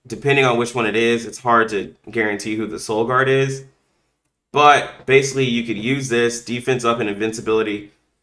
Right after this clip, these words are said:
to, if your D P S is taking a lot of damage, you can protect them with invincibility, mark them.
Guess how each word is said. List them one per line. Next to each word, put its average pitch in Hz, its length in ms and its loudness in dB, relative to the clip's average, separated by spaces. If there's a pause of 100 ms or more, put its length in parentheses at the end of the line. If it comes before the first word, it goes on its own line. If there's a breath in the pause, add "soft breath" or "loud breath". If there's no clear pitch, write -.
(440)
to, 127 320 6
if - 160 0
your 107 80 -2
D 165 240 -4
P 151 160 2
S 151 160 2
is 135 80 -10
taking 143 260 2
a 139 40 0
lot 131 160 4
of - 80 -2
damage, 131 440 2
you 117 100 -4
can 117 160 -2
protect 131 420 -2
them 147 180 0
with 123 140 -6
invincibility, 117 800 0
mark 117 460 0
them. 135 460 0